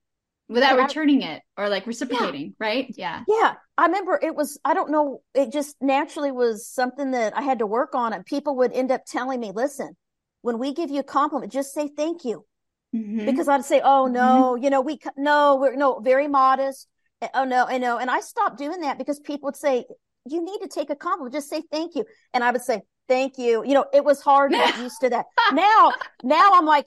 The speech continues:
Speaker 2: "Thank you." And I do mean it. And I feel like, "Oh, they were so sweet," you know, but it took me a while to be comfortable taking compliments. And it was just all my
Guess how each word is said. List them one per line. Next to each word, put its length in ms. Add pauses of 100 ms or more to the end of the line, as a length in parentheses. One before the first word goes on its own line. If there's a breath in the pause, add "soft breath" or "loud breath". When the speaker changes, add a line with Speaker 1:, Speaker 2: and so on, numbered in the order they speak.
Speaker 2:
"Thank 300
you." 360
And 100
I 120
do 260
mean 240
it. 100
And 140
I 100
feel 300
like, 240
"Oh, 280
they 100
were 60
so 220
sweet," 340
you 80
know, 80 (280 soft breath)
but 280
it 160
took 220
me 140
a 40
while 200
to 60
be 140
comfortable 460
taking 340
compliments. 800
And 140
it 120
was 160
just 240
all 140
my 160